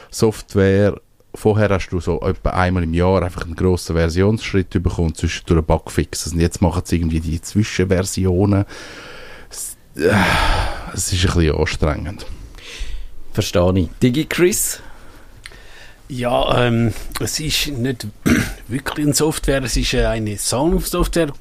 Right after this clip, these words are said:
Speaker 3: Ist zwar beim Kevin auch so. Apple Arcade,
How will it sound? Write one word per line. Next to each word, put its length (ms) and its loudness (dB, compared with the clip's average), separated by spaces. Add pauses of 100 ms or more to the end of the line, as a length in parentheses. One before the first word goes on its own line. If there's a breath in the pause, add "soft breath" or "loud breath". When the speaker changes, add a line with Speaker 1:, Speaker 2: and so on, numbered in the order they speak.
(340)
Speaker 3:
Ist 280 -10 (220)
zwar 180 -2
beim 160 -4
Kevin 380 0
auch 140 -2
so. 300 2 (800 loud breath)
Apple 280 0
Arcade, 560 2